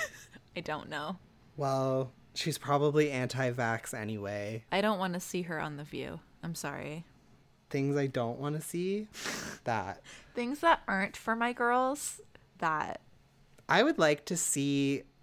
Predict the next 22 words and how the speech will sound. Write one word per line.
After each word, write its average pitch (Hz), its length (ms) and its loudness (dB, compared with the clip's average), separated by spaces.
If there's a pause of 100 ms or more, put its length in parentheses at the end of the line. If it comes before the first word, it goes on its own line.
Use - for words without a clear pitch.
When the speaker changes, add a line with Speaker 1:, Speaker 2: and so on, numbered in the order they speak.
(100)
Speaker 2:
people 147 460 0
like 123 300 0
that 113 260 2
audition, 104 560 -4
though. 104 420 -12 (100)
I 147 60 4
mean, 147 180 6
not 151 220 6
necessarily 160 360 0
people 147 200 -4
with 139 120 0
her 139 140 0
exact 127 460 -2 (220)
weird 123 320 0
Speaker 1:
Mm-hmm. 131 80 -6
Speaker 2:
views, 123 380 0
but, 127 160 -4
like, 127 200 -2 (320)
actresses, 139 1040 2
Speaker 1:
Yeah. 170 260 -4
Speaker 2:
you 147 80 2
know, 123 380 -2